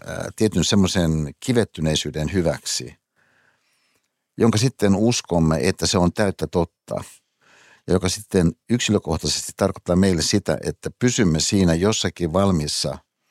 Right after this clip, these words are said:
kaavassa, ää, tiukemmin omassa komennossamme, mut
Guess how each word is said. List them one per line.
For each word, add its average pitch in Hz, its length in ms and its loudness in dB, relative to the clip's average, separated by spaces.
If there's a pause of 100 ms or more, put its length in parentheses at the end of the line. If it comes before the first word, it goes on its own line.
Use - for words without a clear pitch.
(540)
kaavassa, 90 680 0 (1120)
ää, 87 240 2 (440)
tiukemmin 82 720 2 (600)
omassa 127 360 2
komennossamme, 71 920 -2
mut 90 140 0